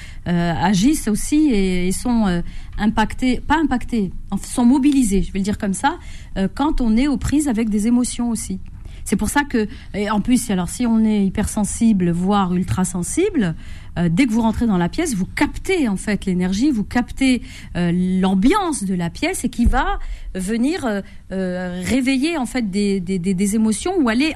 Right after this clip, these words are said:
amplifier quelque chose ou un ressenti qui était déjà là. Ça, il y a, il y a ça, il y a les neurones miroirs, il y a aussi les odeurs. Il y a aussi les odeurs, par exemple, parce qu'on va, euh, revenir sur,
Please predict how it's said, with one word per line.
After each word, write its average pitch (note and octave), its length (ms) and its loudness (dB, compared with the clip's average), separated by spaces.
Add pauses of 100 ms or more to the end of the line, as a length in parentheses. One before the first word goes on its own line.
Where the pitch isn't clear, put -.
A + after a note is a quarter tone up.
amplifier C4 480 0
quelque B3+ 240 -4
chose C#4+ 260 -2
ou A#3 80 2
un G#3 60 2
ressenti A#3+ 440 -2
qui B3+ 80 -2
était A#3 140 -2
déjà A#3 320 0
là. F3 180 -2 (460)
Ça, - 240 -8
il A#3+ 60 2
y B3 60 2
a, - 20 0
il A3 80 2
y A3+ 40 4
a A3 60 2
ça, D#4 200 0 (120)
il B3+ 80 0
y - 20 2
a G#3+ 40 2
les G#3 100 2
neurones C4+ 240 4
miroirs, C4+ 300 0
il E4 60 2
y C4 40 2
a A#3 40 0
aussi B3 200 -2
les C4 180 2
odeurs. A#3 440 0 (640)
Il G3+ 40 -2
y G#3 60 4
a A3 40 2
aussi A#3 180 0
les C#4+ 200 2
odeurs, G3+ 320 -2
par F3+ 160 -2
exemple, A#3 400 -2
parce G#3+ 180 -2
qu'on C#4+ 160 2
va, C4+ 280 2 (340)
euh, G3 80 2
revenir B3 500 4
sur, D4 420 0